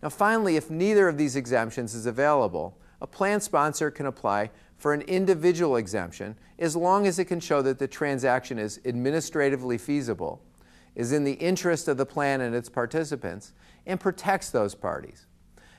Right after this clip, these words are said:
Getting an individual exemption generally requires hiring an independent fiduciary that will supervise the transaction. The Pension Protection Act added a new statutory exemption to facilitate the provision of investment advice to plan participants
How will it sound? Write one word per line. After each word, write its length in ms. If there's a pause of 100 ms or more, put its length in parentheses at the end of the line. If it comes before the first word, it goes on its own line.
(120)
Getting 320
an 220
individual 640
exemption 580
generally 460
requires 560
hiring 360
an 180
independent 580
fiduciary 460
that 120
will 80
supervise 760
the 100
transaction. 680 (1300)
The 80
Pension 340
Protection 500
Act 260
added 300
a 80
new 220
statutory 680
exemption 520 (440)
to 100
facilitate 640
the 80
provision 440
of 120
investment 560
advice 440
to 80
plan 300
participants 680